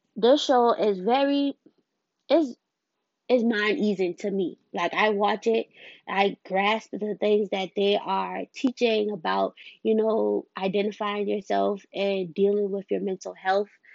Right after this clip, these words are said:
and s-, things of that such. Because if we don't take that initiative to do it ourselves, nobody else will.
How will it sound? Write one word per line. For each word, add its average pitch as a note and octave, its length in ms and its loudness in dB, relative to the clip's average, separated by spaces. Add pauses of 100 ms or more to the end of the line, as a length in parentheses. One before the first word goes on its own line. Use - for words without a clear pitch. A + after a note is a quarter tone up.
(380)
and G3+ 260 2
s-, F#3 160 -8 (140)
things G#3+ 220 2
of G3+ 80 0
that G3+ 200 -2
such. A3 340 -4 (360)
Because A3 540 4 (960)
if A#3+ 240 4 (680)
we A#3+ 380 6
don't D4 300 -2
take A#3+ 200 -2
that A3 140 -2
initiative G#3 520 -2
to G3+ 80 0
do G#3+ 180 2
it G3 60 0
ourselves, G3 460 -2
nobody F#3 480 0
else F3+ 240 -6
will. - 260 -6